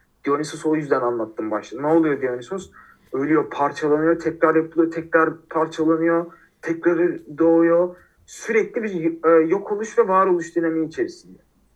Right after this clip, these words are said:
Yani sürekli paramparça ve tekrar bir araya geliyor. Yani birey olarak var olamıyor. Bir bireylik kazanamıyor.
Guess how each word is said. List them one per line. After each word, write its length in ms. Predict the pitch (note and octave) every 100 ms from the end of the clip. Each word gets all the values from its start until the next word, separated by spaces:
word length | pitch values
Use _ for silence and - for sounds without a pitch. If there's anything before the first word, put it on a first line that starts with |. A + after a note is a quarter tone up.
| _ _ _ _ _ _ _ _ _ _
Yani 220 | C3 C3 B2+
sürekli 580 | - - - A#3 -
paramparça 760 | - F#3+ G3 F3+ D3 C#3 A#3 A#3 E3+
ve 60 |
tekrar 380 | F#3 F#3+ F#3+ F3
bir 100 | E3+
araya 180 | D#3+ D3+
geliyor. 280 | B2 A2+ G#2+
Yani 280 | C#3+ D3+ D3+ C3+ -
birey 220 | C#3 G3
olarak 440 | G#3 F#3+ G3 G3 E3
var 180 | E3 E3
olamıyor. 420 | E3 D3+ A#2+ A#2
Bir 220 | D3 - _ _ _ -
bireylik 500 | D#3 E3 E3+ F3+ -
kazanamıyor. 600 | D#3+ D3+ D3 B2+ F#2